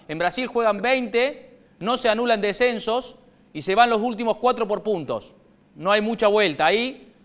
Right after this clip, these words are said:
no hay otra historia, ahí no lo va a salvar nadie. Y atentos a este dato, Fassi le dijo, Fassi dijo, reconoció que la oferta por Michael Santos era muy buena del Vasco. La verdad que era muy buena, pero, eh, le pidió avales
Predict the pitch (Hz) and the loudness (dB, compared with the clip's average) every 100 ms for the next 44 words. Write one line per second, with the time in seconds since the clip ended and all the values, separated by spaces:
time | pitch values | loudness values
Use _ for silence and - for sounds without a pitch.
0 | _ - 175 220 220 202 180 180 147 147 | _ -8 -2 -2 -2 -4 -2 -2 0 -2
1 | 190 196 190 202 202 196 190 165 135 107 | -2 0 0 0 0 -2 0 0 -2 -8
2 | - - _ - - - _ _ 208 233 | -14 -20 _ -20 -20 -20 _ _ 0 2
3 | 233 320 285 247 262 254 220 226 190 202 | 2 -2 -4 0 0 0 0 2 2 -2
4 | 233 - - _ _ _ _ _ _ - | -6 -8 -20 _ _ _ _ _ _ -2
5 | 240 262 262 226 220 233 254 - 226 254 | 2 2 0 0 0 -2 -6 0 0 0
6 | - 220 226 240 226 165 165 175 180 190 | -2 -2 -4 -6 -6 -8 -10 -4 -2 -2
7 | 285 269 233 202 277 262 196 196 220 262 | -2 2 2 2 0 -2 -4 -4 -2 -4
8 | 226 190 247 240 220 226 214 240 302 254 | -4 -2 -2 -2 0 2 2 0 -2 0
9 | 294 277 160 117 - 151 170 151 120 104 | 0 0 -2 -6 -8 0 0 0 -6 -16
10 | _ _ _ - 151 180 247 247 214 262 | _ _ _ -4 2 2 4 2 0 0
11 | 294 254 269 175 113 - - _ _ _ | 0 4 2 2 -6 -12 -20 _ _ _
12 | _ _ - 330 285 277 339 - - _ | _ _ -2 0 2 2 0 -8 -20 _
13 | _ _ _ _ 180 180 180 180 180 180 | _ _ _ _ -4 -2 -2 -2 -2 -2
14 | 185 180 214 262 262 262 285 208 143 - | -4 -6 -6 2 4 6 4 4 -2 -10